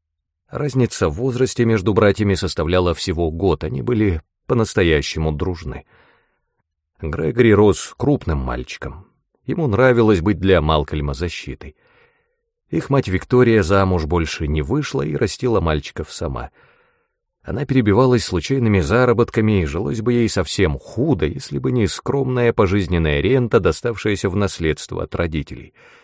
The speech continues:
Каждую свободную минуту она проводила за детьми. Они составляли смысл ее существования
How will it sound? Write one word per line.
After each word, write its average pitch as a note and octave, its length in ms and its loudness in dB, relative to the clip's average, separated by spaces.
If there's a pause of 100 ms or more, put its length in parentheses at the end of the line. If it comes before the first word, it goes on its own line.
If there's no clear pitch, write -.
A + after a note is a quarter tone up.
(640)
Каждую C3 360 -4
свободную D#2+ 500 0
минуту E2+ 500 0
она G2+ 260 -2
проводила C#2+ 560 0
за B1+ 100 -10
детьми. C2 440 -12 (1120)
Они D#2+ 260 -6
составляли A2 600 0
смысл F#2 640 2
ее F2 220 2
существования G#2+ 1120 -2